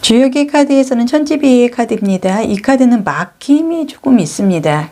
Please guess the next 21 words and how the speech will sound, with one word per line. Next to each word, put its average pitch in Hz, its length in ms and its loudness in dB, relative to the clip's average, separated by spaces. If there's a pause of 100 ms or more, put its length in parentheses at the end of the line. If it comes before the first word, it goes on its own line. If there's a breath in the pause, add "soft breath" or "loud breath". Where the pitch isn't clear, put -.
왜냐하면 220 800 2 (260 loud breath)
본인이 277 500 4
소통을 330 640 0
좀 277 180 2
안 175 240 -2
하고 214 380 0
교감을 277 560 2
좀 262 200 2
안 170 260 -6
하는 226 260 -2
경향이 180 500 -2
있다고 247 400 0
합니다. 160 440 -4 (200 loud breath)
하지만 208 460 -2
교감하고 196 760 -2
소통만 277 680 0 (440 soft breath)
원활하게 220 560 2
한다 240 340 0
그러면 185 480 -4 (240 loud breath)
그동안에 254 440 4
막혔-, 214 440 -4